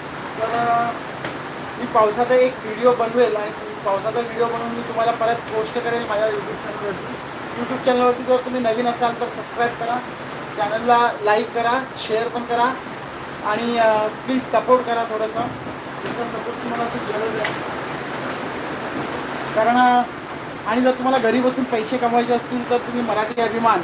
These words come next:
या YouTube चॅनलला सबस्क्राईब करा. माझं स्वतःचं चॅनल आहे आणि त्यावरती खूप सारे इन्फॉर्मेशन्स तुम्हाला देत असतो.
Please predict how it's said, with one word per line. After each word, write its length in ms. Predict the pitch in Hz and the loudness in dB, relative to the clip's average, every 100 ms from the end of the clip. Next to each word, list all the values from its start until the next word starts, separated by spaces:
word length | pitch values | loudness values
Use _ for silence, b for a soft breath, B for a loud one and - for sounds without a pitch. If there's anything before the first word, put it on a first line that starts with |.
| 170 | 0
या 80 | 196 | 0
YouTube 380 | 208 202 - 233 | 0 -2 -6 -2
चॅनलला 280 | 226 226 | 0 0
सबस्क्राईब 440 | 214 - - 226 220 | -2 -6 -6 -4 -2
करा. 120 | 226 220 | 0 0
माझं 200 | 208 214 | 0 0
स्वतःचं 380 | 196 202 220 | -2 -4 -2
चॅनल 220 | 220 208 214 | -2 -2 -2
आहे 160 | 214 | -2
आणि 80 | 226 | -2
त्यावरती 400 | 214 208 196 233 233 - - - - | 0 0 -2 -4 -6 -6 -8 -8 -2
खूप 240 | 240 - | -2 2
सारे 260 | 233 226 240 | 4 6 6
इन्फॉर्मेशन्स 960 | - - 196 233 247 240 226 208 - | 4 -4 2 4 6 4 -2 -8 -8
तुम्हाला 220 | 202 202 208 | -4 -2 0
देत 240 | 196 202 | 0 0
असतो. 240 | 190 - | -4 -4